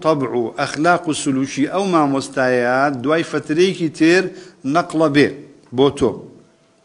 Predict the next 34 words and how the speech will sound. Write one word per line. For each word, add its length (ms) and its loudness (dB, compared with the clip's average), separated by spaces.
بۆیە 320 6
ئینسانەکان 680 0
کاتی 340 -4
خۆی، 280 4
یعنی، 300 2
ئەهلی 380 0
علم 240 0
کاتێک 420 -2
کە 140 0
فێری 320 2
خەڵکیان 400 0
کردووە، 340 2
دەرسیان 360 0
توتۆ 200 -2
بە 160 4
خەڵک، 400 4
زۆر 200 4
لەوە 220 6
ترساون. 580 0
بۆ 160 0
نمونە، 320 0
کێ 220 4
بۆ 160 2
لای 220 2
کێ 180 6
دەنێرن، 480 0
کێ 120 0
لای 280 0
کێ 180 2
دەرس 200 0
بخوێنە؟ 340 -6
چونکە 300 -6
تۆ 100 0
لەگەڵ 260 4